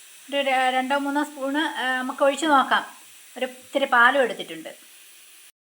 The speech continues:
ഒരു നാരങ്ങ എടുത്തിട്ടുണ്ട്.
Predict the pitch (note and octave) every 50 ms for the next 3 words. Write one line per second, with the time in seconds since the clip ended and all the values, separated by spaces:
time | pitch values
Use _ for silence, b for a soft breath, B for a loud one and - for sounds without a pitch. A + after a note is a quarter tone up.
0 | _ _ _ - A3 A3+ A#3+ B3 C4+ D4 C4+ A3+ A3 G#3 G#3 G#3+ G#3 G#3 G#3 G#3+
1 | A3+ B3 B3 - - - - - - - - - - - - G3+ F#3+ - - F3+
2 | - D3+ C3 B2 -